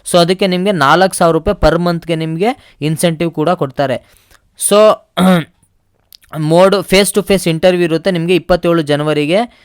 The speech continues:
So ಜಾಬ್ ಲೊಕೇಶನ್ ಬಂದ್ಬಿಟ್ಟು ಬೆಂಗಳೂರಲ್ಲಿರುತ್ತೆ. ಬಾನಸವಾಡಿ, ನ್ಯೂ ತಿಪ್ಪಸಂದ್ರ, ವರ್ತೂರು, ವೈಟ್‌ಫೀಲ್ಡು, ದೊಡ್ಡ ತಿನಸಂದ್ರ,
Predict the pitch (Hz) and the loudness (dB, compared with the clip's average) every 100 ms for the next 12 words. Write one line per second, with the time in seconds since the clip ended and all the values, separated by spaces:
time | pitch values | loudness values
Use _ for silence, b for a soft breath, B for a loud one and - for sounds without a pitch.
0 | b b - 185 156 165 196 202 190 175 | b b -2 0 4 4 4 0 0 -2
1 | 180 165 165 165 196 165 143 160 190 180 | -2 -2 -2 -2 -2 -2 -2 0 2 2
2 | 160 147 147 196 214 135 135 139 170 175 | 0 -2 0 2 0 0 0 2 0 -2
3 | 156 143 147 190 220 b b 135 165 190 | -2 0 0 -2 -4 b b -4 -2 0
4 | 180 - 180 170 151 151 196 196 139 143 | -4 -2 -2 -2 -2 0 0 0 0 0
5 | - 175 170 214 160 139 175 - 156 151 | 0 0 2 2 2 0 0 -2 -2 0
6 | 190 226 - 139 143 143 175 165 160 151 | 0 -2 -6 -4 -4 0 -2 -2 -6 -6
7 | 147 147 | -6 0